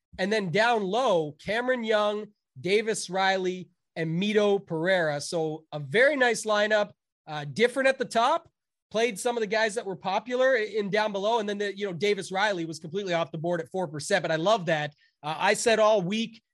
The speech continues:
talked about him at sixty-eight hundred, that he reminded me of, like, playing Xander before Xander was nine K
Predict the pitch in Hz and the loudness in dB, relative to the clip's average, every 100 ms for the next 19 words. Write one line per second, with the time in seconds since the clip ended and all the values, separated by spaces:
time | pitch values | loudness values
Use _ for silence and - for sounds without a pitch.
0 | _ 196 214 208 202 208 196 185 220 185 | _ -2 0 0 2 2 2 -2 -6 -6
1 | 190 180 214 185 175 226 190 180 220 214 | -2 0 0 0 -2 -2 0 2 2 2
2 | 196 175 175 - 208 185 165 147 190 202 | -2 -2 -4 -4 -4 -2 -4 -2 -2 -2
3 | 190 165 - 196 160 185 190 180 165 - | -4 -6 -6 -4 -2 -2 -2 -4 -8 -14
4 | - 170 175 190 185 175 214 233 147 | -8 -4 2 2 2 0 2 2 -2